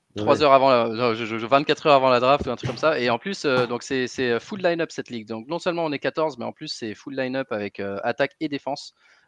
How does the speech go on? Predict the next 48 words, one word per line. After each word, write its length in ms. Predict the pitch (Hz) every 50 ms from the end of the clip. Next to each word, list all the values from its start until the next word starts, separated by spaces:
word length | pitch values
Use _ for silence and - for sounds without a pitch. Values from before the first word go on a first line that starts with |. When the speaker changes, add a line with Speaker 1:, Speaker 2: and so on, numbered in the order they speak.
| _ -
Speaker 2:
Ouais. 60 | - 104
Speaker 1:
Euh, 640 | 104 98 98 98 95 95 95 95 101 95 95 98 95 92 - _ _ _ _ _ _ _ _ _ _ _ _ - - -
et, 680 | - 107 101 98 98 98 98 98 98 98 98 98 95 98 95 95 95 95 104 _ _ _ _ _ _ _ _ _ _ _ _ _ _ _ _ _ _ - - - - -
et, 280 | - 117 107 107 - 113
et 20 |
ça 160 | - - 123
joue 100 | 110 156
Speaker 2:
Et 40 | 147
Speaker 1:
bien. 100 | 151 175
Speaker 2:
kicker. 100 | 170 135
Speaker 1:
Ouais, 160 | 127 127 127 147
il 60 | 113
y 40 | 110
a, 80 | 110
il 60 | 110
y 40 | 113
a, 120 | 113 110 175
je 60 | -
crois 120 | - 143
que 60 | -
Speaker 2:
<laughs> 20 | -
Speaker 1:
cette 160 | - 165 151
Speaker 2:
Et 20 | -
Speaker 1:
année, 100 | - 151
il 60 | 143
y 40 | 131
en 40 | 135
a 120 | 147 117
Speaker 2:
kicker. 60 | 117 139
Speaker 1:
deux. 160 | 151 - - _ _ _ _ _ - - 214 185 - - - 147
Et 60 | 127
kicker, 420 | 123 127 - 127 127 131 139 120
ouais, 140 | 107 110 110
bon, 140 | - 101 104
Speaker 2:
<laughs> 80 | 117
Speaker 1:
kicker, 220 | - 170 156 151 190
Speaker 2:
Et 100 | 190 156
Speaker 1:
ouais. 260 | - - - - -
Speaker 2:
kicker. 280 | - - 127 139 139 131 - - _ _ - - - - - -
Speaker 1:
C'est 100 | 107 -
un 80 | 180 131
détail, 300 | 98 - 113 107 101 -
ça. 140 | - - - - -
Speaker 2:
<laughs> 120 | _ -
Son 280 | - - - - 139 131
poste 80 | -
Speaker 1:
Euh, 180 | 139 143 127 120
Speaker 2:
préféré. 520 | 120 127 123 123 120 120 113 117 113 113